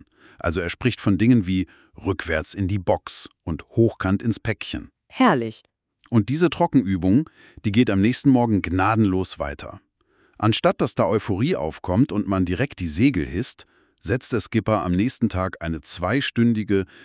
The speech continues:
Speaker 1: geradezu minutiöse Sicherheitseinweisung an.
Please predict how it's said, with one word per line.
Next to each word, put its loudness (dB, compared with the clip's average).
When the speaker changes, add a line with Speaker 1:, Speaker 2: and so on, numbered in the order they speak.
Speaker 1:
geradezu -4
minutiöse 2
Sicherheitseinweisung -6
an. -16